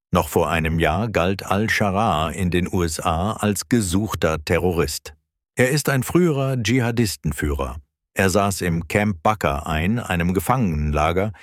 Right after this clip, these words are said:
in dem während der U-S-Besatzung des Iraks gefährliche Islamisten gefangen gehalten wurden.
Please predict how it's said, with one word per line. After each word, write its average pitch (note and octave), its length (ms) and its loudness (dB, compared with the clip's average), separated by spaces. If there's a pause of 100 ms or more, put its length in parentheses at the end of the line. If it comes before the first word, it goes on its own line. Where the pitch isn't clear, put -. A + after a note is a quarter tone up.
(160)
in A2 160 2
dem A#2 240 4
während G#2+ 280 2
der G2+ 140 2
U-S-Besatzung G2+ 880 0
des E2+ 200 -2
Iraks F2+ 520 -2
gefährliche G#2 720 0
Islamisten F2+ 720 -2
gefangen D#2 460 -2
gehalten D2 500 -2
wurden. D2 440 -4